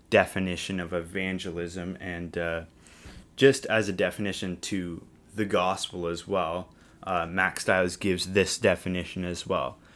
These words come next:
"The gospel is the joyful message from God that leads us to salvation, which, as, uh, J I Packer says, is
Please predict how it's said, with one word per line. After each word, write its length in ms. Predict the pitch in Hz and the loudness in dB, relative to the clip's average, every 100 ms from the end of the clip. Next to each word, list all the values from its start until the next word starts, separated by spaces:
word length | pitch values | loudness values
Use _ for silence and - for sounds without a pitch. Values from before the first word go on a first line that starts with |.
| - - | -20 -10
"The 80 | 104 | -4
gospel 640 | 92 107 98 - - 104 98 | 2 4 4 0 -2 0 0
is 140 | 85 | -2
the 160 | 95 90 | -4 -4
joyful 520 | - 104 101 - 98 | 2 6 6 4 0
message 800 | 95 92 87 - 82 95 - - - | 2 2 0 -4 -2 -4 -6 -12 -18
from 420 | - 104 110 113 | 2 4 6 4
God 400 | 101 82 82 95 | 0 -2 -4 -6
that 180 | 85 104 | -8 -4
leads 300 | 95 92 92 | -2 -2 -2
us 160 | 85 | -6
to 240 | - - 90 | -8 -10 -10
salvation, 880 | - - 90 104 101 - - 98 - - - - - | -10 -10 4 6 6 2 -6 -8 -10 -18 -20 -10 0
which, 640 | 107 110 76 - - - - 101 | 6 6 4 -2 -6 -6 -6 0
as, 600 | 90 85 85 85 87 - - | 0 0 -2 -4 -8 -10 -4
uh, 240 | 90 82 | -4 -4
J 420 | 87 104 95 90 | 0 2 4 2
I 40 | 90 | 0
Packer 440 | - 82 - - | -2 -4 -4 -10
says, 640 | - - 104 95 98 - - - - - - | -2 2 2 2 -6 -12 -14 -20 -20 -20 -6
is 640 | 107 98 90 87 85 - | 0 2 2 0 -4 -10